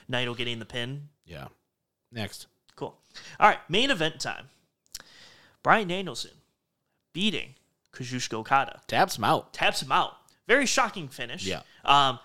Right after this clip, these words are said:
Speaker 1: definitely leads to a second one, and whenever you wanna do it.
Speaker 2: Mm-hmm.
Speaker 1: Probably at Wrestle Kingdom if I had to take a gander,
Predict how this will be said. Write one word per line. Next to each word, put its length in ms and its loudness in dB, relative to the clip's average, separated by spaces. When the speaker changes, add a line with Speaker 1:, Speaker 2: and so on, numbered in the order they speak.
Speaker 1:
definitely 340 4
leads 240 2
to 80 -4
a 40 -4
second 320 -4
one, 340 -8
and 340 -2
whenever 260 -8
you 100 -10
wanna 180 -10
do 160 -6
it. 60 -4
Speaker 2:
Mm-hmm. 100 -2
Speaker 1:
Probably 420 2
at 60 -2
Wrestle 280 -4
Kingdom 360 -8
if 140 -6
I 140 8
had 260 -2
to 80 -20
take 180 -10
a 40 -14
gander, 400 -8